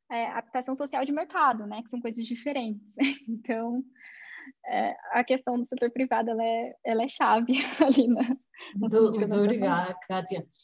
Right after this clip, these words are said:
Speaker 2: A minha ul-, última pergunta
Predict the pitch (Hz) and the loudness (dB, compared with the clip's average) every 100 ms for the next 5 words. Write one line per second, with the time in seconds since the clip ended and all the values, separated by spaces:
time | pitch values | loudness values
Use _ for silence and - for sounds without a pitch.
0 | - - _ - - _ _ - 208 220 | -20 -20 _ -20 -20 _ _ 2 6 6
1 | 214 202 208 247 269 269 - _ - 262 | 4 4 4 2 0 -2 -6 _ 2 4
2 | 254 254 262 262 254 208 196 196 190 180 | 6 4 4 4 6 6 6 2 -4 -4